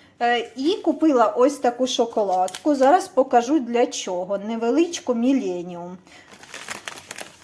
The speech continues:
У мене з того різдвяного подарункового бокса є ще ось така коробочка. Там була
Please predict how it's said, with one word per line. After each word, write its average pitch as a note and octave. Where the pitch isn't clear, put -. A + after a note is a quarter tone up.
У C4
мене C#4
з D4
того C4
різдвяного A#3+
подарункового A#3
бокса A3+
є G3+
ще G#3+
ось G#3
така A3
коробочка. G#3+
Там C4+
була A#3